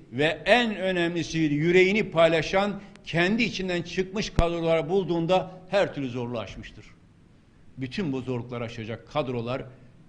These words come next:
ve bu kadroların yılmaz iradesi ancak ve sadece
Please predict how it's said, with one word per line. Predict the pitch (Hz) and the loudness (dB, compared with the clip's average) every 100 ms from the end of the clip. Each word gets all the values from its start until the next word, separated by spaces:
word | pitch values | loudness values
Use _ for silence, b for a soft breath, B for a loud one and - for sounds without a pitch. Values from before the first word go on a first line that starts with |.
| - | -2
ve | 147 | -2
bu | 151 | -2
kadroların | - 127 123 120 120 117 101 | -4 -4 -4 -6 -4 -4 -4
yılmaz | 143 127 160 127 | -2 2 2 0
iradesi | 123 113 113 107 151 151 156 - - - - - - 143 | -6 -8 -8 -8 -6 -6 -8 -20 -20 -20 -20 -20 -4 4
ancak | 160 131 139 - | 4 4 -2 -4
ve | 123 | -6
sadece | - 165 131 123 139 131 | 2 2 2 -2 -4 -4